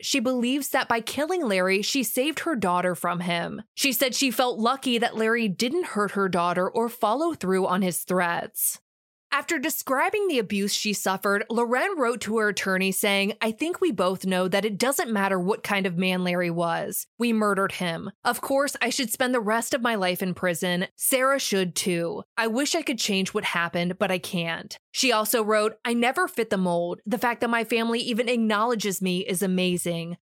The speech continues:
I am not good like they are. I don't have that in me. I don't know why, and I don't know if I ever did.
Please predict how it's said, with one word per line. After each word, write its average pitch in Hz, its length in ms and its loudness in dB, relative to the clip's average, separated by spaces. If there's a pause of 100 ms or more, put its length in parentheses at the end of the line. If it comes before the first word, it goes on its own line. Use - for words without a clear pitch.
(140)
I 240 80 0
am 247 180 2
not 262 280 0
good 196 220 0
like 185 240 0
they 185 220 2
are. 170 460 -2
I 226 120 0
don't 233 320 0
have 202 260 0
that 185 160 0
in 180 160 0
me. 180 260 0
I 202 120 0
don't 226 280 0
know 254 120 0
why, 175 440 0
and 220 120 0
I 220 80 2
don't 220 320 0
know 220 160 2
if 208 100 -2
I 185 120 2
ever 180 300 -2
did. 170 440 -2